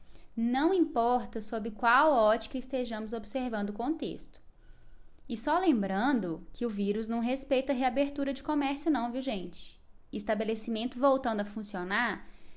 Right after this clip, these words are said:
significa adequação social e comercial.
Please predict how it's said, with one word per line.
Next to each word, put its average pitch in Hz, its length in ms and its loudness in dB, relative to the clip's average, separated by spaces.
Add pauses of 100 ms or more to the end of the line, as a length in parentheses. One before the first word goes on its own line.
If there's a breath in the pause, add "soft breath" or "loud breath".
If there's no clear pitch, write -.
significa 226 840 -4
adequação 262 1120 4
social 208 760 -2
e 226 60 -4
comercial. 247 960 0